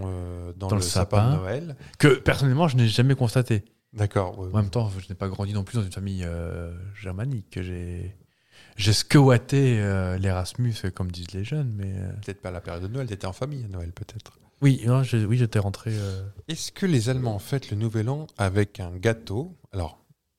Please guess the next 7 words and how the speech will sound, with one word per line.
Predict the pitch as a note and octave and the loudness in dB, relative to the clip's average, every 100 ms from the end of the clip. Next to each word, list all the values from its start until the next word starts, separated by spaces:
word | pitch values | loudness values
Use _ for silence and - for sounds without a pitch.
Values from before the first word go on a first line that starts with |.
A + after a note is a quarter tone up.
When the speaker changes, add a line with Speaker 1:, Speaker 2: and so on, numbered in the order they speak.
| _ | _
Speaker 1:
excusez-moi | B2 - D3+ A#2+ A2 A#2 G#2+ | -8 0 2 2 0 -2 -2
mon | G#2 | -6
accent, | F#2+ - - C3 A2 C3 - C3 - | -6 -4 0 0 0 -2 -6 -12 -14
Speaker 2:
<laughs> | _ _ _ C3+ | _ _ _ 2
Speaker 1:
le | G#2+ G#2+ | 4 4
Pfannkuchens. | - D3+ C#3+ B2+ G#2+ - A2+ - B2+ F3+ G#3+ - - - _ _ _ | 4 4 4 2 -4 -4 -4 -2 -2 -2 -6 -14 -16 -20 _ _ _
Speaker 2:
Ouais. | A2 G#2+ A2 E3 | -10 -8 -6 -8